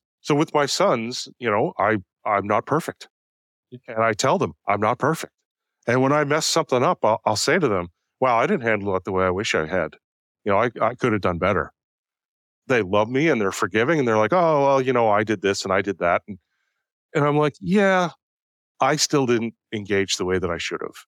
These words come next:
I would have rather responded this way." And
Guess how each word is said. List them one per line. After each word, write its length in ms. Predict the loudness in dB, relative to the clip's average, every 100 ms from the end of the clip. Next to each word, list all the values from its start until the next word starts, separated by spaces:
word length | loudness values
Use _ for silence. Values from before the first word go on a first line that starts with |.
| _ _ _
I 120 | -2 2
would 160 | 2
have 220 | 2 2 2
rather 360 | 2 2 0
responded 520 | 0 -4 -2 -2 -2 -6
this 220 | -8 -8 -10
way." 280 | -14 -16 _ _ _ _ _ _ _ _ _ _ _ _ _ -2
And 460 | 0 2 2 -2